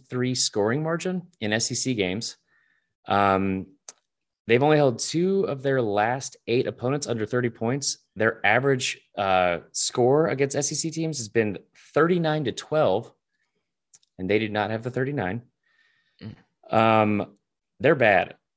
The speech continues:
Speaker 1: They're bad. They've also scored over twenty points only once. So, um, then you look at Tennessee, and, and, like, Tennessee, I think, has been, like,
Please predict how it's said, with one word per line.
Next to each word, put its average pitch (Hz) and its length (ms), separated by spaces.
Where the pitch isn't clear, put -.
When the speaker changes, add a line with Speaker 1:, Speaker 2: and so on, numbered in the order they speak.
Speaker 1:
They're 113 180
bad. 104 220
They've 120 160
also 165 360
scored 139 480
over 135 260
twenty 127 300
points 113 440
only 101 240
once. - 480
So, 117 1120
um, 113 600
then 131 120
you 165 60
look 175 100
at 147 60
Tennessee, 131 540
and, 101 200
and, 101 240
like, 113 220
Tennessee, 165 500
I 110 40
think, 113 120
has 101 140
been, 90 300
like, 95 240